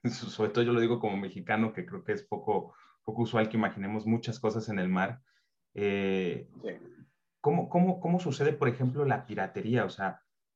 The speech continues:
Speaker 1: tenemos obviamente, o tengo imágenes de piratería, pues obviamente como se ve-, veía en las películas, etcétera. Eh, recientemente lo de Captain Phillips que mencionaste.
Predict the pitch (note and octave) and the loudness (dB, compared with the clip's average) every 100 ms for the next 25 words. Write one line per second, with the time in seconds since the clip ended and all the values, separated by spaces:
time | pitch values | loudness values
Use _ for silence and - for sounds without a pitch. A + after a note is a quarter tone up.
0 | - - - - A2+ B2 C#3 C#3 C3+ B2+ | -14 -12 -12 0 4 6 6 4 6 6
1 | B2+ C3+ A#2 G#2+ G#2+ G#2 - C#3+ C3+ A2 | 4 4 4 2 2 2 0 0 2 2
2 | A#2 A#2+ A#2+ G#2+ F2 F#2 F#2 G2 G#2+ A2+ | 2 0 -2 -2 -4 -4 -4 -2 0 0
3 | - - G#2 G2+ G2 G2+ - F#2 E2+ E2+ | -2 -6 -4 -4 -4 -6 -6 -4 -4 -6
4 | F#2 F2+ E2+ F#2+ F#2 G2 G2+ - G2 A2+ | -8 -4 -4 0 0 0 -2 -6 -2 2
5 | B2+ C3 G#2+ F#2+ F2 - A2+ A2+ A2+ A#2 | 4 4 2 0 -4 -4 -4 0 0 0
6 | - - - - A2 A2 A#2+ A2 A2+ A2 | -4 -20 -8 -6 -2 0 0 4 4 4
7 | A2 G#2 F#2+ G2+ - - F#2 - C3 A#2+ | 4 0 0 -4 -8 -8 -6 2 4 4
8 | - - F#2+ F2+ F#2+ A#2 B2 B2+ D3 F3 | 0 -4 -4 -4 0 2 2 2 -2 -4